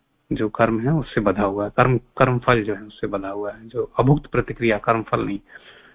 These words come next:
जो अभुक्त प्रतिक्रिया है, जो संस्कार है, उससे बंधा हुआ है, क्योंकि वो खत्म नहीं हुआ है, ठीक है। इस जीवन में अगर खत्म नहीं हुआ, तो वो एक साथ में बंधा हुआ है और उचित समय आने पे एक शरीर मिलेगा और शरीर मिलने के साथ में वहीं से, उसी दिन से, उसी दिन से फल भोग होना शुरू हो जाएगा,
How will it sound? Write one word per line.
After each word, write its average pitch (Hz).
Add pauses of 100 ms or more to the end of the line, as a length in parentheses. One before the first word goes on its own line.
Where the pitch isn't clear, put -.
(120)
जो 123
अभुक्त 120
प्रतिक्रिया 123
है, 110
जो 113
संस्कार 117
है, 117
उससे 113
बंधा 98
हुआ 101
है, 110 (1000)
क्योंकि 139
वो 131
खत्म 143
नहीं 143
हुआ 117
है, 113
ठीक -
है। 113 (220)
इस 110
जीवन 117
में 117
अगर 117
खत्म 117
नहीं 117
हुआ, 120
तो 120
वो 117
एक 117
साथ 113 (140)
में 117
बंधा 107
हुआ 117
है 170
और 127
उचित 127
समय 117
आने 113
पे 117
एक 123
शरीर 117
मिलेगा 113
और 156
शरीर 127
मिलने 120
के 117
साथ 117
में 131
वहीं 123
से, 110
उसी 123
दिन 127
से, 104 (1000)
उसी 139
दिन 139
से 135
फल 127
भोग 117
होना 123
शुरू -
हो 98
जाएगा, 98